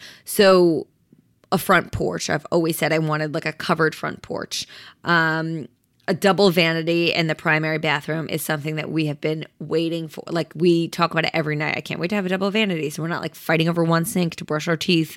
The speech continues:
and, like, wash our faces." Um, you know, a backyard. There, well, no, a backyard is a must. So there are things where it's like, I really would like that. You know, I would love, I, I would love to have space for, like, a sauna one day. Those types of things.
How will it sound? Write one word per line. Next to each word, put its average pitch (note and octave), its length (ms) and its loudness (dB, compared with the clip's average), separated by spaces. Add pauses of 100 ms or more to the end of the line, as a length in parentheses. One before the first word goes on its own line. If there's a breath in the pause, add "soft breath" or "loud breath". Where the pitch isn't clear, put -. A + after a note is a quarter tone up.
(100)
and, D3+ 280 -2
like, D3+ 200 -6
wash D#3 300 0
our - 80 -2
faces." - 340 -4 (540 loud breath)
Um, D#3+ 540 2 (640 loud breath)
you F3+ 120 4
know, E3 80 0
a E3+ 80 -2
backyard. E3 1080 2
There, G#3 240 4 (260)
well, F#3 380 2
no, D#3+ 140 -4
a - 60 -4
backyard D#3+ 380 0
is D#3 80 -2
a D3+ 60 -2
must. - 360 -6
So A3 120 6
there G3 140 4
are - 20 2
things C4+ 420 0
where G3 100 2
it's F#3 120 -2
like, E3+ 160 -4
I D#3+ 40 2
really D#3 260 0
would D3+ 140 0
like C#3+ 420 -2
that. A3 260 2
You D#3+ 100 2
know, C#3+ 80 -2
I C3 80 -4
would D3 180 -4
love, F#3+ 720 2
I, - 160 0 (320)
I F3 120 2
would D#3 180 0
love D#3+ 300 0
to G3+ 80 0
have F#3 100 0
space - 260 -2
for, - 120 -8
like, D#3 260 -4
a C4+ 80 2
sauna C4+ 580 2
one D3 220 -4
day. - 300 -4 (540 loud breath)
Those G#3 240 8
types D#3 200 0
of D#3 100 -4
things. - 360 -10